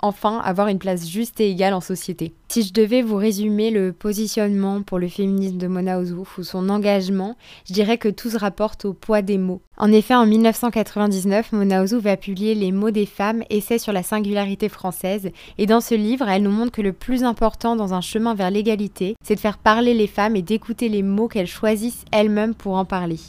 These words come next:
Dans ce livre, elle va choisir les mots et la voix de grandes figures du féminisme, dix femmes au total. Elle va commencer par Marie du Deffand pour le dix-huitième siècle et finir par Simone Veil ou encore Simone de Beauvoir pour le vingtième siècle.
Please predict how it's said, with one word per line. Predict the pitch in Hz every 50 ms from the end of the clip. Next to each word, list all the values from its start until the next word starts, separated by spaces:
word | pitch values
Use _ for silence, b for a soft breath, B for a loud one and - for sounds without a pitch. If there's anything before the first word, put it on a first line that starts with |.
| - - _ _ -
Dans | 220 220
ce | - - 240
livre, | 220 233 269 247
elle | 233 202 196
va | 202 190
choisir | - - 202 196 185 208 208
les | 208 202 202 190
mots | 190 196 202 208 220 247 254
et | 233 202
la | 190 185 185
voix | 185 185 202 208 208
de | 202 190
grandes | 165 175 196 214 226 -
figures | - 226 208 202 226 220
du | 190 196
féminisme, | - - 214 202 196 196 190 196 226 240 226 185 160 - -
dix | 170 196 226
femmes | 214 - - 233 233 220
au | 214 202
total. | - 208 196 - 202 185 196 226 226
Elle | 196 185
va | 175 185 180
commencer | 220 196 190 190 190 - - 202
par | - 196 185 175
Marie | 185 196 196 202 214 214
du | 185 - 196
Deffand | 175 202 202 190 - - 202 196 208
pour | 190 - 196
le | 185 175
dix-huitième | 165 190 196 190 196 202 - - 190 185 180
siècle | - - - 190 226 - - 190 165 B B B B B
et | 196 180
finir | - 208 214 233 226
par | - 190 -
Simone | - - - 226 220 214 208 208
Veil | 190 190 190 214 226
ou | 196
encore | 175 175 190 185 -
Simone | - - - 226 226 220 214 208
de | 190 196
Beauvoir | 180 190 185 175 196 208 214
pour | - -
le | 185 175
vingtième | 185 190 180 - - 180 175
siècle. | 165 - - 160 156 - -